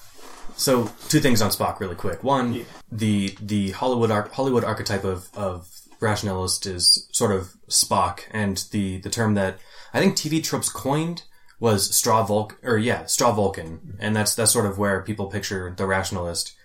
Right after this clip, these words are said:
Speaker 1: in that sort of sphere, where Spock is calm at points where it would be radically irresponsible for him to be perfectly calm. You know, and mainly,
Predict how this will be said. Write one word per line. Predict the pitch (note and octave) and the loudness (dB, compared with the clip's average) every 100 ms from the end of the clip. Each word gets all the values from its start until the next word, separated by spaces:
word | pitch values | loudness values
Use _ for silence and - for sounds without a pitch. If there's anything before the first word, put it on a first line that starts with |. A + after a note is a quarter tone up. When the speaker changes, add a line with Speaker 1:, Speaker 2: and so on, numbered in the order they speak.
| - - | -16 -4
Speaker 1:
in | G#2 | 0
that | F#2+ | 0
sort | - F#2+ | -2 -2
of | |
sphere, | - G2+ F#2 | -2 -2 -2
where | F2 F2+ F2 - - - - | -2 -4 -4 -12 -20 -14 -4
Spock | - B2 G#2+ - - | 0 2 2 -2 -4
is | G#2+ G2 F2 - | -2 0 0 -2
calm | - C3 B2 G#2+ G2+ - - - - - | -2 2 4 2 0 -12 -20 -20 -20 -8
at | G#2+ - _ _ | -6 -6 _ _
points | - B2 A2 - - | -2 0 2 0 0
where | G#2+ G2+ - | 0 0 -2
it | A2+ | -4
would | G2+ | -2
be | G2+ F#2+ F#2 - | -2 -4 -6 -2
radically | A#2+ A#2 G#2+ | 0 0 -2
irresponsible | G#2+ G2 G2+ G2 F#2+ | -2 -2 -2 -2 -2
for | G2 | -4
him | F#2 | -4
to | F2 | -6
be | - F#2 F2+ F2 - | -6 -6 -8 -12 -4
perfectly | A2+ F#2+ - | -4 -4 -10
calm. | - E2 D#2 D#2 - - - | -10 -12 -12 -16 -20 -20 -10
You | - | 0
know, | G#2+ | 0
and | A2+ A#2 F#2+ | 2 0 -2
mainly, | G#2 C#3 F#3+ D3+ B2 G#2+ | -2 2 4 4 0 -2